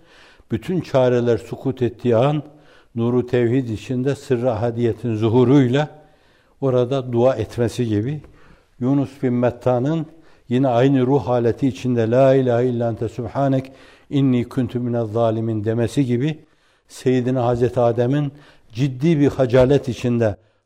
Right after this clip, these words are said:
"Rabbena zalemna anfusena ve in lem tagfir lena ve terhamna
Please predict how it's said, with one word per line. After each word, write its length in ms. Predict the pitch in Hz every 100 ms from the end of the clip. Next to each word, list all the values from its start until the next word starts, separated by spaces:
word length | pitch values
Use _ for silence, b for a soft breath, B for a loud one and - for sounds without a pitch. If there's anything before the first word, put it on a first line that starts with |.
| -
"Rabbena 540 | 131 143 131 135 131
zalemna 580 | 117 120 131 135 135 131
anfusena 720 | 131 127 123 143 139 131 127 127 B B -
ve 140 | 123
in 120 | 127
lem 120 | 123 120
tagfir 480 | - 120 117 151
lena 360 | 139 131 131 123
ve 100 | 117
terhamna 640 | 127 113 135 139 131 131